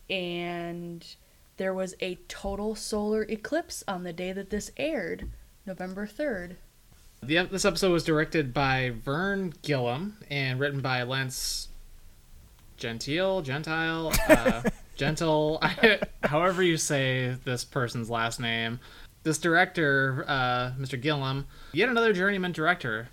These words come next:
Speaker 2: for our fine T V series. Uh, this, this time around, he only did, uh, one episode, though. He only ever did this episode of E R. He has a career that goes from the mid eighties through two thousand five, as lo-, looked on his I M D B as when he,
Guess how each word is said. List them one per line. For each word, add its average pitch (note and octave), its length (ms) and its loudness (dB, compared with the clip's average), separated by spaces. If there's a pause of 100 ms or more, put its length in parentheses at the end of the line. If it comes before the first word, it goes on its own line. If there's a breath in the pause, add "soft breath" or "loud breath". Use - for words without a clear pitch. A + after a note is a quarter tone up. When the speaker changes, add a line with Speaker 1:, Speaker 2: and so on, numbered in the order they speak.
(140)
Speaker 2:
for B2 140 -2
our A#2 100 0
fine B2 280 -2
T B2+ 140 -6
V B2 140 -4
series. A#2+ 500 -2
Uh, C3 180 -2
this, D#3 100 -2
this F3+ 140 -6
time G#3 160 0
around, F#3+ 160 2
he F3 100 0
only D#3+ 180 2
did, C3+ 240 2
uh, A#2+ 180 0
one B2+ 280 -2
episode, A#2 600 -4 (120)
though. A2+ 180 -6
He A#2 100 -6
only E3 200 2
ever D#3 180 2
did C3 300 -2 (180)
this B2+ 200 -4
episode A#2 440 -4
of A2+ 140 -6
E A2+ 120 -4
R. A#2+ 260 -2 (360)
He F#3 60 4
has E3+ 120 4
a D#3+ 60 2
career D3+ 420 2
that C3+ 140 0
goes C3+ 220 -4
from C3 420 -4 (160)
the A#2+ 300 0
mid B2+ 180 0
eighties A#2+ 480 -2
through B2 300 -2
two C3 160 -6
thousand A2+ 320 -6
five, C3 420 0
as C3 160 -6 (180)
lo-, C#3 140 -6 (100)
looked C#3 200 -6
on C#3 260 -2
his C3 160 -6
I C#3+ 140 -4
M C3+ 120 -2
D C3+ 140 -2
B C3+ 160 0
as C3+ 100 -4
when C3+ 140 -4
he, C3 80 -4